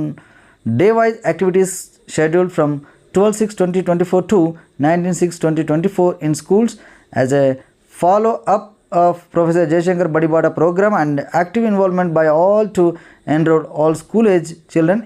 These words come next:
in schools. ఇవి మరి బడిబాటకు సంబంధించి మరి, ఆ, మనం చేయాల్సిన కొన్ని ఇన్‌స్ట్రక్షన్స్. మరి అలాగే మండలంలోని మామూలుగా అన్ని పాఠశాల ప్రధానోపాధ్యాయులు, ప్రిన్సిపాల్గా తెలియజేయడం ఏమని కానీ ఈ విధంగా మరి అందరు హెడ్ మాస్టర్స్కు కూడా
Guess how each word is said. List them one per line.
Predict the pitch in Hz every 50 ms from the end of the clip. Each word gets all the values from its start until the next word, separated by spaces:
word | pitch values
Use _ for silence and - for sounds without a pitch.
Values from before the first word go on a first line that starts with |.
| - 160
in | 165 180
schools. | 175 - - - 117 107 101 101 - - - - - - - _ _ _ -
ఇవి | 147 190 240 226 185 175 170 170 - _ _ -
మరి | 156 151 156 151 147
బడిబాటకు | 135 131 135 156 170 170 170 170 165 170 170 165
సంబంధించి | 175 160 165 165 165 160 160
మరి, | 156 151 147 143 135 139 - - _ _ _ _ -
ఆ, | 147 147 147 143 143 143 139 135 135 139
మనం | 156 165 175 175 170 - 170
చేయాల్సిన | 170 180 180 180 175 165 170 165 151 143 139 - - - -
కొన్ని | 165 160 156 151 143 135 135 - _ _ _ -
ఇన్‌స్ట్రక్షన్స్. | 156 180 175 - 208 202 190 - 202 196 214 208 - - -
మరి | - 160 165 165 170 170
అలాగే | 160 156 170 190 202 202 208
మండలంలోని | 185 165 165 175 185 202 202 202 202 202 202 196
మామూలుగా | 180 175 170 170 180 185 190 190 196 180 170 165 165 - - _ - _ _ -
అన్ని | 139 175 208 226 240
పాఠశాల | 226 214 196 196 190 190 202 185
ప్రధానోపాధ్యాయులు, | 180 165 170 170 185 185 180 180 180 180 175 180 175 180
ప్రిన్సిపాల్గా | 165 160 165 160 165 - 175 170 175 175 170
తెలియజేయడం | 170 165 160 165 165 175 170 165
ఏమని | 165 165 165 160 160
కానీ | 156 156 156 165 165 156
ఈ |
విధంగా | 151 151 151 175 185 175 175 170 156 143 - - - - _ _ -
మరి | 147 147 151
అందరు | 131 123 147 165 190 185
హెడ్ | 175 151 147
మాస్టర్స్కు | 170 180 180 180 - 180 165 170 - - 180 180 160
కూడా | 170 175 170 160 147